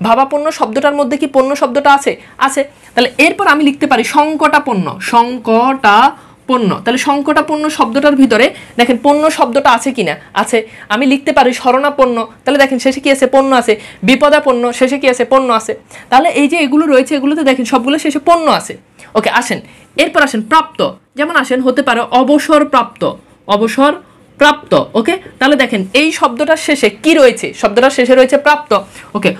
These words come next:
হতে পারে সাহায্যপ্রাপ্ত, সাহায্যপ্রাপ্ত, হ্যাঁ, তারপর হতে পারে যে, আহ, আহ, সাহায্য বৃত্তিপ্রাপ্ত হতে পারে, হ্যাঁ, স্বর্গপ্রাপ্ত হতে পারে, কষ্টপ্রাপ্ত হতে পারে। তাহলে এরকম প্রাপ্ত যদি থাকে সেগুলোকে আমরা বলবো সেগুলো হচ্ছে দ্বিতীয় তৎপুরুষ সমাস।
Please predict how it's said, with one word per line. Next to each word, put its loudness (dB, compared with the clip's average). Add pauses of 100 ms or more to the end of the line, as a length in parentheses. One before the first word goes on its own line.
(120)
হতে 0
পারে 0
সাহায্যপ্রাপ্ত, 0
সাহায্যপ্রাপ্ত, 0
হ্যাঁ, 2 (180)
তারপর 0
হতে 0
পারে 0
যে, 2 (200)
আহ, 2
আহ, 2
সাহায্য 0
বৃত্তিপ্রাপ্ত 0
হতে 4
পারে, 0 (220)
হ্যাঁ, 0 (200)
স্বর্গপ্রাপ্ত -2
হতে 2
পারে, 0 (180)
কষ্টপ্রাপ্ত -2
হতে 0
পারে। -4 (300)
তাহলে 2
এরকম 0
প্রাপ্ত -2
যদি -2
থাকে -8
সেগুলোকে -4
আমরা -4
বলবো -4
সেগুলো -2
হচ্ছে -6
দ্বিতীয় 0
তৎপুরুষ -8
সমাস। -8